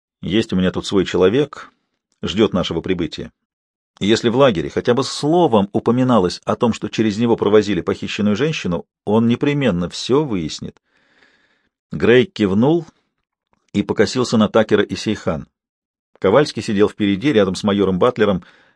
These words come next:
который управлял вертолётом. В целом план был неплох. Лагерь раскинулся вблизи гор Калмаду, на сотни миль кругом практически безлюдная местность,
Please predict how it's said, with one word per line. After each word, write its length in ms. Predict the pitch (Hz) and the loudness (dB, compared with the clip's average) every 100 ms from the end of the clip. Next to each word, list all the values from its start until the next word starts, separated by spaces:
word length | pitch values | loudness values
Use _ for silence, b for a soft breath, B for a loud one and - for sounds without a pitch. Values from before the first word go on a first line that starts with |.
| _ | _
который 260 | 85 98 98 | -2 0 0
управлял 440 | 92 107 98 82 | 2 2 2 0
вертолётом. 540 | 76 78 76 67 - - _ _ _ _ _ | -2 -6 -6 -8 -14 -20 _ _ _ _ _
В 120 | - | -16
целом 320 | - 190 220 180 | 0 4 4 4
план 200 | 185 175 | 2 2
был 140 | 180 | 2
неплох. 440 | 175 147 76 - _ _ _ _ _ _ _ _ _ _ - | 0 -2 -4 -6 _ _ _ _ _ _ _ _ _ _ -2
Лагерь 360 | 110 160 156 - | 2 4 2 4
раскинулся 580 | 127 123 135 123 - 104 | 4 4 2 2 2 0
вблизи 340 | 107 113 135 | 0 0 -2
гор 300 | 104 113 98 | 2 2 4
Калмаду, 580 | - 98 104 131 143 131 _ _ _ _ - | 4 4 4 4 2 -2 _ _ _ _ -6
на 140 | 95 | -2
сотни 320 | - 120 117 | 0 2 4
миль 200 | 110 139 | 4 2
кругом 420 | - 107 95 90 78 | 2 0 2 0 0
практически 540 | 95 - 101 90 - | -4 -6 -10 -8 -6
безлюдная 500 | 92 104 123 92 95 | -4 -4 -4 0 2
местность, 460 | 117 139 131 - | 0 0 -4 -6